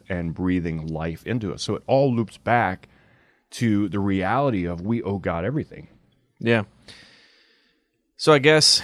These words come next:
Speaker 2: tweeting, "Thank God for my espy," is kinda like the twenty-first century version of what Jesus said about, uh, not putting your light under a bushel basket. 'Cause, I mean,
Speaker 1: Right.
Speaker 2: what good is all the things that God has done for us if we're not willing to share that?
Speaker 1: Right, which I always appreciate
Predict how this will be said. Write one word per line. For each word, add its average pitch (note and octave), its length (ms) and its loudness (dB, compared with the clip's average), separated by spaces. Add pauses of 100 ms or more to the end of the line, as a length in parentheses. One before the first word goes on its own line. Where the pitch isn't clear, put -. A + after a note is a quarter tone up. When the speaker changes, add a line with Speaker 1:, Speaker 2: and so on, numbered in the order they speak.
(260)
Speaker 2:
tweeting, C3+ 640 0 (120)
"Thank C3+ 260 0
God A#2+ 220 2
for A#2 100 -4
my G#2 160 -4
espy," A2 320 -4
is G2+ 100 -4
kinda A2 160 -2
like G2+ 120 -2
the G2+ 80 -10
twenty-first - 840 -4 (360)
century A2 340 -4
version G#2 420 -2
of G2 100 -6
what G2+ 140 -8
Jesus G2+ 280 -6
said G#2 180 -2
about, G2 280 -8 (220)
uh, G2 280 -12
not A2 240 -6
putting G#2+ 160 -4
your G2+ 80 -4
light G#2 200 -2
under G#2 180 -4
a G2+ 40 -6
bushel A2+ 280 -4
basket. B2+ 500 -4
'Cause, - 120 0
I - 20 6
mean, B2+ 100 6
Speaker 1:
Right. A#2+ 60 4
Speaker 2:
what B2 160 4
good C#3 180 6
is B2 120 4
all A#2+ 160 6
the A2+ 100 0
things A#2 240 -2
that G#2 80 -2
God G#2 200 -2
has F#2+ 100 -6
done A2 220 -2
for - 160 -4
us G2 160 -4
if - 120 -12
we're G2 60 -8
not G2+ 140 -6
willing G2+ 240 -4
to F#2 160 -10 (340)
share A#2+ 320 -2
that? C#2 260 -12
Speaker 1:
Right, G2 360 2
which C#3 280 2
I E3 260 0
always A#2 380 6
appreciate F2 800 -4